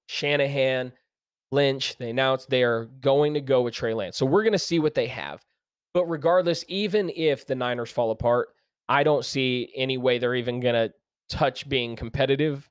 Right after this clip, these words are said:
especially against the Rams or Cardinals. I think those teams are just too much to handle, and it's gonna be too difficult. And finally, if you didn't think they were tanking,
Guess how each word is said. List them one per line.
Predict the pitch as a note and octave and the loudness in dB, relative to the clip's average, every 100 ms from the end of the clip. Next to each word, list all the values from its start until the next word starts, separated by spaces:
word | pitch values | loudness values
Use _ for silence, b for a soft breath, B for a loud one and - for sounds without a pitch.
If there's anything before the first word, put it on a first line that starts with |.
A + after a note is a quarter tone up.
| - | -12
especially | A2 C3+ B2+ B2+ | -2 0 0 0
against | A#2 A#2 - | -4 -6 -6
the | |
Rams | A2 A2 G#2+ | -2 -2 -4
or | G2 | -4
Cardinals. | G#2 F#2+ D#2+ A#2+ - - _ _ _ | 0 0 -2 -10 -12 -14 _ _ _
I | B2 | 0
think | C#3 B2 | 0 2
those | C#3 C#3 | 2 0
teams | - C3+ C3 B2 | -2 -4 -2 -6
are | |
just | A#2 A2+ - | -6 -6 -2
too | D3 | 0
much | C3+ C3 - | 2 2 -2
to | A#2+ | -2
handle, | A#2+ A#2 B2 A#2+ b b _ | 0 2 2 0 b b _
and | - | -6
it's | - | -2
gonna | C3+ A#2+ | 0 0
be | A#2 | -2
too | B2 | -6
difficult. | G#2 G#2 G2+ - F#2+ - _ _ _ _ _ | -4 -4 -4 -8 -8 -10 _ _ _ _ _
And | C#3 C3 | 2 2
finally, | - D#3 F#3 E3+ C#3 B2+ B2 C3+ _ _ _ _ _ | 0 2 4 4 2 0 -4 -12 _ _ _ _ _
if | C#3+ C3 | -4 -2
you | C3 | 0
didn't | F3+ D#3+ | 0 0
think | D#3 D#3 | 0 0
they | D3 C#3 | 2 2
were | B2 | 0
tanking, | - C3+ C3+ D3+ D#3 D#3+ | -2 -2 0 -2 -2 -6